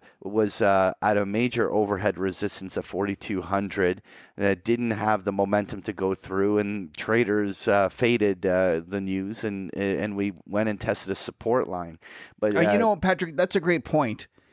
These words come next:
Speaker 2: And when you look at the indexes, they kind of be-, uh, belittle the, the, the damage done within certain sectors.
Speaker 1: Yeah.
Speaker 2: So I think you're correct there in that when you step back and think about the market as a whole, it really wasn't that big a deal.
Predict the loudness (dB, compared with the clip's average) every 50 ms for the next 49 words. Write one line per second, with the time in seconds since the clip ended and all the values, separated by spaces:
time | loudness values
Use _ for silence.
0 | _ _ -2 0 2 4 4 4 4 4 2 2 2 0 0 -2 -6 -4 -2 -2
1 | 0 2 2 2 0 0 -4 -4 -4 -2 -4 -4 -6 -8 -10 -12 -14 _ _ _
2 | _ _ _ _ _ _ -2 0 0 0 2 2 2 2 2 0 -2 -6 -14 _
3 | _ _ _ _ _ _ -2 0 0 0 0 0 0 -2 -2 -2 -2 -4 -2 0
4 | 2 2 2 4 2 2 2 0 -2 -4 -4 -6 -4 -2 -2 0 -2 -4 -6 -4
5 | -2 -2 -2 -2 -4 _ 0 2 2 2 4 4 2 2 0 -2 -4 -4 -2 0
6 | 2 2 2 2 2 0 0 0 0 0 2 0 2 2 0 0 -2 -2 0 0
7 | -2 -2 -2 -2 0 0 0 0 -2 -6 -10 -8 -8 -8 -10 -12 -12 -16 _ _
8 | -6 -4 -2 -2 -4 -6 _ _ _ _ _ _ _ _ 0 2 4 4 4 4
9 | 2 0 2 0 -2 -2 -2 0 0 2 2 2 0 -4 -4 -2 0 2 2 2
10 | 0 -2 -4 -4 -4 -4 -2 0 -2 -2 -2 -2 -2 -2 0 0 0 0 -2 -4
11 | -8 -14 -20 -20 _ _ _ -12 -4 0 0 0 2 2 2 2 2 2 2 0
12 | -4 -2 -2 -2 0 0 0 0 0 0 0 0 0 0 0 0 0 -2 -2 0
13 | 0 0 2 4 2 2 2 2 2 2 4 4 4 2 2 0 -2 -2 -2 -2
14 | -2 -2 -4 -4 -4 -2 -2 0 0 0 0 -2 -4 -8